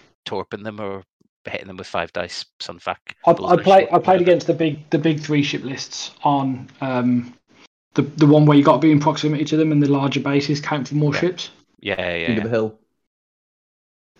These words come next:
Speaker 2: Yeah, and they, and they
Speaker 1: Assault,
Speaker 2: felt
Speaker 1: assault.
Speaker 2: de-, assault.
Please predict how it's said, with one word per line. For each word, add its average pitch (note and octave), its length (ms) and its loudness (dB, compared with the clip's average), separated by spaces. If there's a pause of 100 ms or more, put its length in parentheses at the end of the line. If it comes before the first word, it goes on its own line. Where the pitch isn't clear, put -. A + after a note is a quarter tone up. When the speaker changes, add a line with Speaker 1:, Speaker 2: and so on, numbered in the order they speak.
(120)
Speaker 2:
Yeah, F3+ 200 6 (120)
and D#3+ 80 2
they, E3 120 4
and - 60 0 (140)
they D#3+ 80 4
Speaker 1:
Assault, C3 60 -4
Speaker 2:
felt G#3 240 2
Speaker 1:
assault. C3 180 -14
Speaker 2:
de-, - 840 -6 (680)
assault. D3+ 400 0